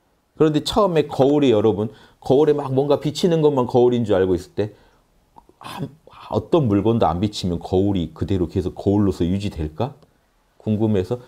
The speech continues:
물건 하나도 안 비춰봤더니 여전히 얘는 비치는 능력은 그대로 있어요. 안 비쳤을 뿐이지. 그러니까 여러분도 실험을 해보실 게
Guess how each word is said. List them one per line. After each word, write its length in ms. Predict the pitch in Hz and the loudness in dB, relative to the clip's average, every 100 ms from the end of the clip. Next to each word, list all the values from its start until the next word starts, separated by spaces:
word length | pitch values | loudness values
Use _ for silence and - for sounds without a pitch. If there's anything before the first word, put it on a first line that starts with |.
| _ - | _ -6
물건 360 | 101 104 95 123 | -2 2 2 0
하나도 240 | 147 131 | -4 -2
안 160 | 80 90 | -2 -4
비춰봤더니 600 | 110 101 85 78 98 143 | -6 -4 -4 -4 -4 0
여전히 380 | 185 196 185 156 | 2 2 0 0
얘는 240 | 151 139 | -2 -4
비치는 380 | 123 - 151 135 | -8 -6 -2 0
능력은 400 | 104 101 104 104 | 0 0 0 -2
그대로 320 | - 139 160 | -2 0 0
있어요. 300 | 90 - 73 - _ _ _ _ - | -2 -6 -14 -16 _ _ _ _ -8
안 180 | - 117 | -4 -2
비쳤을 400 | 117 113 - 92 | -2 -4 -8 -10
뿐이지. 280 | 76 73 - _ _ _ - | -10 -14 -18 _ _ _ 0
그러니까 160 | 160 | 2
여러분도 340 | 147 156 147 139 | 4 2 2 0
실험을 420 | 139 190 180 156 | 2 2 2 2
해보실 380 | 151 139 - 107 | 2 0 -2 -4
게 200 | 104 | -4